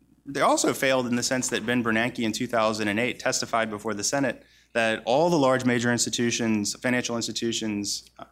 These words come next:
had very solid capital ratios, that there were no capital problems at all.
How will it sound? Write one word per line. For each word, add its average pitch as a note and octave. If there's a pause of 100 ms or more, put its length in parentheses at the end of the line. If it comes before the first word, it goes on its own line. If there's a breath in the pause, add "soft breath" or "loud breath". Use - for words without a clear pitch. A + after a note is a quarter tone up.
had A#2
very B2+
solid B2
capital G2+
ratios, -
that G2
there G2
were G#2
no B2 (160)
capital A#2+
problems G#2+
at G2
all. A2